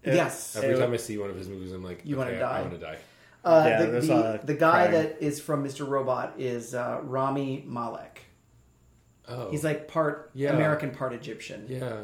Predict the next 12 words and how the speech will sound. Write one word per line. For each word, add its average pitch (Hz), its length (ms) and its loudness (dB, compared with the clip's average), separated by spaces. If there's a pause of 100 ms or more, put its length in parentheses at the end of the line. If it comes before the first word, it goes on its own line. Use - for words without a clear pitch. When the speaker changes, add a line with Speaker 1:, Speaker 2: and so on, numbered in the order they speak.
Speaker 2:
Very 143 300 0
cute. - 320 -14 (180)
Speaker 3:
Uh-huh. 117 300 -8
Speaker 2:
So 180 480 8 (560)
the 151 120 0
premise 262 640 2
is 127 380 -4
you 151 180 2
actually 185 340 2
play 170 420 -2
through 160 440 0
a, 135 140 2